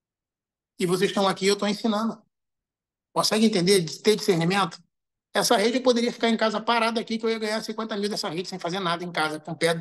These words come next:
com o pé na, na, na parede aqui. Mas não é assim que funciona. Se eu gero conexão, se eu gero credibilidade, se eu ensino, a rede se multiplica, pô.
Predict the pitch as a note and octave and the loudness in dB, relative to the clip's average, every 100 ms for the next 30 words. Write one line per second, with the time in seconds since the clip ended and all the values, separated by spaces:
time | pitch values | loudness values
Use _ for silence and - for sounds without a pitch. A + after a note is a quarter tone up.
0 | E3 E3+ - F3 G3+ G3 F3+ E3+ D#3 D3+ | -6 -6 -2 -2 0 0 0 -2 -4 -6
1 | D3+ D#3 F3+ D3 C#3 C3 - _ _ _ | -6 -2 -2 -2 -8 -12 -16 _ _ _
2 | _ _ _ _ _ _ _ D3 D3+ F3+ | _ _ _ _ _ _ _ -2 0 0
3 | F3+ G3 G3+ G3 G#3 - G3 G3+ F#3 - | 0 0 -2 -2 -2 0 0 0 -4 -8
4 | _ _ _ _ - - F#3 D3 F3 G#3+ | _ _ _ _ -4 2 2 4 2 4
5 | A3+ G#3 G3+ - F#3 C#3+ - E3 D3+ F#3+ | 4 2 0 -2 -4 -4 -4 -4 -2 0
6 | G3 F#3 F#3+ G3 D#3+ D3+ - F3+ F3 - | 0 -2 -4 -2 -2 -2 -4 -6 -6 -6
7 | G#3 G3+ E3 F#3 - F#3 F#3 A3+ F#3+ F3 | -4 -4 -4 -4 -4 -4 -4 -4 -6 -6
8 | E3+ | -8